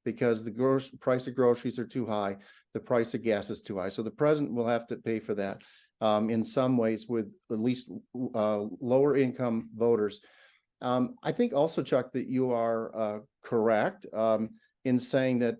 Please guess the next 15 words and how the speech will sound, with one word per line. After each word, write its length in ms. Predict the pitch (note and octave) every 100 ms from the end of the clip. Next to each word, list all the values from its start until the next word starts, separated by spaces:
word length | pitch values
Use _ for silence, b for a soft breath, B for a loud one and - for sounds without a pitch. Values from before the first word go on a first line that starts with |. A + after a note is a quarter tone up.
| -
uh, 300 | A2+ G#2+ A2
some 240 | - C#3
of 60 | A#2+
the 80 | G#2+
challenges 640 | - C3+ C#3 C#3+ B2+ B2+
the 80 | B2
president 360 | C3 B2+ B2+ B2
faced, 280 | B2+ B2 -
age 320 | G#2+ A#2 A#2
is 180 | A#2 G2+
clearly 440 | - - A#2+ A#2 A2+
one. 340 | A2 A2 A2
It's, 180 | G#2 -
it's 260 | A2+ G2
a 140 | G#2